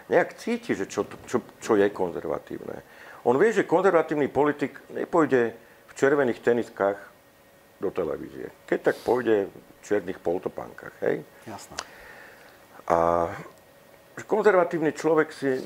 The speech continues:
Speaker 1: nekúpi, nekúpi Fiat päťsto ružovej farby, ale kúpi si čiernu limuzínu. No. Ja to hovorím na príkladoch. A jednoducho tým ľuďom tam niečo nesedelo. Je to, opakujem, je to pocitová záležitosť.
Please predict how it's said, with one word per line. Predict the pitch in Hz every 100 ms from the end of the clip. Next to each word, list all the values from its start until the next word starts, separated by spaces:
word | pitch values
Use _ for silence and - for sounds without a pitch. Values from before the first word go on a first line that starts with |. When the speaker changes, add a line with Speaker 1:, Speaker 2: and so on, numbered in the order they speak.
| 110
Speaker 1:
nekúpi, | 113 - 147 - 127 110 110 - 113
nekúpi | 135 147 131 - 117 113 - - - _ - 113 101 80
Fiat | - 139 135
päťsto | - 127 - 120
ružovej | 117 113 107 101
farby, | - 90 87 82 -
ale | - 156
kúpi | - 156 147
si | - 127
čiernu | - - 127 120
limuzínu. | 123 120 107 - 92 78 - - - - - - - - - - -
No. | 87 78 - - - - - - - - - - -
Ja | -
to | 180
hovorím | 175 165
na | 135 -
príkladoch. | 143 - 80 73 73 - - -
A | - 95 -
jednoducho | 147 165 170 160 175
tým | 143
ľuďom | 110 127 127
tam | 113 101
niečo | 98 -
nesedelo. | 85 76 - 67 65 71 76 -
Je | -
to, | 120
opakujem, | - - 135 - 101 107
je |
to | -
pocitová | - 139 117 117 104
záležitosť. | 95 92 82 73 - -